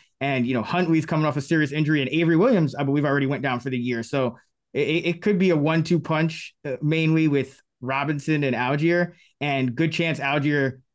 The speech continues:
you know, gets, you know, Robinson could have about seventeen carries a game and Allgeier could still have ten. So uh, I, I, and that's, that's not even counting if anytime Bijan goes down, you're talking about kind of a, a anti-fragile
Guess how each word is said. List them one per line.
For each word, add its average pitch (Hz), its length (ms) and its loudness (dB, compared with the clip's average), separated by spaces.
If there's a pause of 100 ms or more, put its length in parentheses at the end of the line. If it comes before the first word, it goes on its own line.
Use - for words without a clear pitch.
you 143 80 -4
know, 143 80 2
gets, 143 380 -4
you 156 60 0
know, 135 240 0 (160)
Robinson 180 360 0
could 156 140 0
have 156 180 0
about 160 220 0
seventeen 156 420 -2
carries 151 300 0
a 139 60 -2
game 156 240 0
and 127 160 -4 (180)
Allgeier 147 340 0
could 113 120 -8
still 156 260 -2
have 123 160 -2
ten. 95 300 -10 (100)
So 131 440 -2 (300)
uh, 117 400 -2
I, 127 140 -4 (100)
I, 143 240 -2
and 147 100 0
that's, 147 340 -4
that's 147 200 -2
not 156 160 0
even 139 140 0
counting 139 580 -2
if 127 160 -8
anytime 139 460 -2
Bijan 131 400 0
goes 117 200 -2
down, 147 440 -2 (280)
you're 123 100 -8
talking 139 260 -2
about 120 400 -2 (100)
kind 135 140 -2
of 117 80 -4
a, 107 260 -4 (260)
a 113 160 -6
anti-fragile 135 960 -2